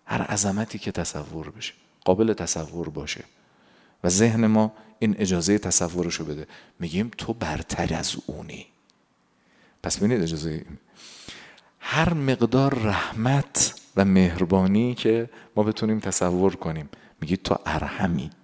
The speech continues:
هر مقدار قدرت که ما بتونیم تصور کنیم، میگه: «تو اقدری.»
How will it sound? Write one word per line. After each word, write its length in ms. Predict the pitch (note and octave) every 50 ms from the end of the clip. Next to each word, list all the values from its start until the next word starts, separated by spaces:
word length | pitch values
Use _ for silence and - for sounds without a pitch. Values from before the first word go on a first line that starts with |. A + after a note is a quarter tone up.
| _ _ _ _ _ _ _ _ _ _ _ - - - - - - -
هر 180 | - G#2+ B2 C3+
مقدار 480 | C3+ C3 B2 A#2 A#2 B2 B2 B2+ C3 - -
قدرت 440 | G#2+ G2+ - G2+ A2+ B2+ - -
که 100 | - -
ما 140 | A2+ A2+ A2+
بتونیم 380 | A2+ A#2+ A#2 - A#2+ A#2 A#2+ A#2
تصور 540 | - G#2+ F#2+ - F2+ F2+ F2+ F#2 G2+ G2+ G2
کنیم، 360 | - F2+ E2+ E2 E2 E2+ - _ -
میگه: 160 | F2 D#2+ F2
«تو 120 | - - - -
اقدری.» 640 | - D#3+ D#3 - - - D#3 E3+ - E3 E3 E3